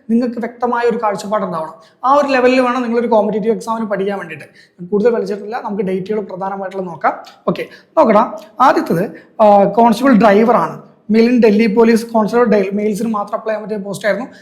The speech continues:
അതിൻ്റെ എക്സാം നടക്കാൻ പോണത് പതിനാറ്, പതിനേഴ് ഡിസംബറിലാണ്. അതായത് സിക്സ്റ്റീൻത് and സെവൻറ്റീൻത് ഡിസംബർ ടു തൗസൻഡ് ട്വൻറ്റി ഫൈവില് നിങ്ങൾക്ക് എന്താ പറയുക, ഈ രണ്ട് ദിവസങ്ങളായിട്ട് കോൺസ്റ്റബിൾ ഡ്രൈവറിൻ്റെ എക്സാംസ് നടക്കുന്നതായിരിക്കും. And അതിനുശേഷം കോൺസ്റ്റബിൾ എക്സിക്യൂട്ടീവ് പോസ്റ്റ്,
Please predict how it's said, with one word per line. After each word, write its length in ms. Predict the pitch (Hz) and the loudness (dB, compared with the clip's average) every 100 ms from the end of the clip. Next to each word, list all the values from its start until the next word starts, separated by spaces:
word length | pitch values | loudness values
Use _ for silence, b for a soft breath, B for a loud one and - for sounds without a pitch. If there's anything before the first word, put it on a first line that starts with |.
| B | B
അതിൻ്റെ 200 | 220 262 247 | -2 0 0
എക്സാം 280 | 233 262 247 | 0 0 0
നടക്കാൻ 220 | 214 214 | 0 0
പോണത് 160 | 185 202 B B _ | 0 -4 B B _
പതിനാറ്, 440 | 220 214 247 262 294 - | 0 2 2 2 2 2
പതിനേഴ് 380 | 226 220 226 233 202 | 2 2 0 0 -2
ഡിസംബറിലാണ്. 540 | - 202 196 170 - b b - | 0 0 0 -2 -8 b b -6
അതായത് 260 | 190 196 262 - | -2 -2 -4 -8
സിക്സ്റ്റീൻത് 640 | - 233 214 - 269 277 277 | -12 -10 -12 -6 -4 -4 -4
and 100 | 226 226 | -8 -6
സെവൻറ്റീൻത് 440 | 233 214 220 254 254 | -6 -4 -2 -2 -2
ഡിസംബർ 300 | 196 175 220 233 | -2 -2 -4 -2
ടു 80 | 208 | -2
തൗസൻഡ് 220 | 180 202 | -2 -4
ട്വൻറ്റി 180 | 190 190 185 | -6 -4 -4
ഫൈവില് 260 | 185 190 285 B B | -4 -2 -2 B B
നിങ്ങൾക്ക് 200 | - 233 233 | -6 -2 2
എന്താ 120 | 226 | 2
പറയുക, 140 | 214 226 | 0 -2
ഈ 20 | 254 | -4
രണ്ട് 160 | 208 226 | -2 -2
ദിവസങ്ങളായിട്ട് 540 | 202 208 208 180 180 285 B B _ - | -2 -4 -4 0 0 0 B B _ 0
കോൺസ്റ്റബിൾ 440 | 214 214 - 233 240 | 2 2 2 2 4
ഡ്രൈവറിൻ്റെ 560 | 208 196 233 269 294 247 | 4 4 4 4 4 2
എക്സാംസ് 360 | 185 202 190 214 | -2 -2 -2 -2
നടക്കുന്നതായിരിക്കും. 600 | 220 175 196 185 175 160 - b b - | -4 -6 -8 -8 -10 -12 -18 b b -2
And 80 | 269 262 | 0 2
അതിനുശേഷം 500 | 214 269 254 220 262 - B _ - | 0 0 0 0 0 -4 B _ 4
കോൺസ്റ്റബിൾ 420 | 226 233 247 220 320 - | 4 6 4 4 4 0
എക്സിക്യൂട്ടീവ് 560 | 196 - 285 285 240 262 220 | -4 0 4 4 4 4 4
പോസ്റ്റ്, 260 | 190 - | 2 0